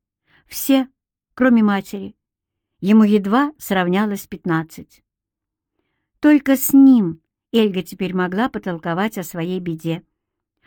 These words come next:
Мальфред слишком раздражалась, а остальным было и вовсе незачем об этом слышать.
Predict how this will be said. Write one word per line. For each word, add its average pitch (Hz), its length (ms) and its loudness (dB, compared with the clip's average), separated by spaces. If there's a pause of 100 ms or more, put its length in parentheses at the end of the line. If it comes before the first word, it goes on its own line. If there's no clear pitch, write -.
(120)
Мальфред 226 500 -2
слишком 180 480 -4
раздражалась, 175 1000 -4 (640)
а 220 140 2
остальным 277 500 4
было 202 160 2
и 185 120 0
вовсе 262 400 0
незачем 240 520 2
об 214 100 -2
этом 214 240 -2
слышать. 214 640 -6